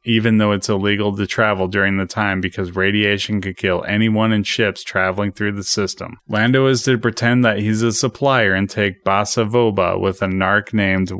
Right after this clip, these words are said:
Wewa Fibot to Ocean five seven nine two.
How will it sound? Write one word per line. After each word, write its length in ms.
Wewa 640
Fibot 720
to 200
Ocean 640
five 380
seven 360
nine 320
two. 380